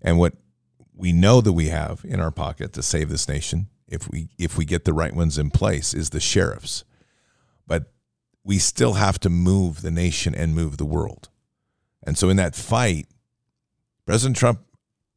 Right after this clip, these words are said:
like, I don't know where he sits on this thing. I don't know how he got to the place he got to with his vax. And I'm not gonna, I'm not even letting that be in my thoughts right now.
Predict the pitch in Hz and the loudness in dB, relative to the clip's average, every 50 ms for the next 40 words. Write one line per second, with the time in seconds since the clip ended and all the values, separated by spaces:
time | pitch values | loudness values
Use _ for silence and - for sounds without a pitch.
0 | _ _ _ _ _ - 95 95 85 - - - - - 113 120 120 117 113 113 | _ _ _ _ _ -6 -6 -6 -6 -6 -8 -6 -2 0 0 2 2 4 4 4
1 | 110 101 95 98 98 92 95 82 - - - 92 - - 85 76 73 71 73 - | 4 4 4 4 2 2 2 0 0 0 -2 -2 -2 -2 -2 -2 -2 -2 -4 -4
2 | - 80 80 87 92 92 87 78 76 80 90 95 95 95 95 82 85 85 87 - | -4 -4 -2 0 0 0 0 0 -2 0 0 2 2 2 2 0 0 -2 -2 -2
3 | - 87 78 78 - - 82 85 82 - - 85 78 85 85 85 82 - - 78 | -2 -4 -4 -4 -4 -2 -2 -2 -2 -2 -4 -4 -2 -2 -2 -2 -2 -2 -2 0
4 | 76 78 76 76 73 71 71 73 69 - - - - - - - _ _ _ _ | 0 0 0 -2 -4 -4 -4 -6 -6 -6 -8 -10 -10 -12 -12 -12 _ _ _ _
5 | _ _ _ _ _ _ _ _ _ _ _ - - 90 90 90 92 90 90 - | _ _ _ _ _ _ _ _ _ _ _ -4 -2 0 2 2 2 2 0 -2
6 | 98 90 82 80 - _ _ _ _ _ _ _ _ - 90 90 98 104 110 107 | -2 -4 -4 -6 -8 _ _ _ _ _ _ _ _ -8 -4 -2 0 0 0 2
7 | 95 92 87 92 98 98 90 85 80 76 67 - _ _ _ _ - - - - | 2 2 2 2 2 2 0 0 -2 -4 -8 -14 _ _ _ _ -16 -14 -8 -4
8 | 92 92 87 85 82 78 - - 87 82 80 - - 71 52 50 - - - | -2 0 2 2 0 0 0 0 -2 -2 -2 -2 -4 -6 -6 -8 -10 -12 -14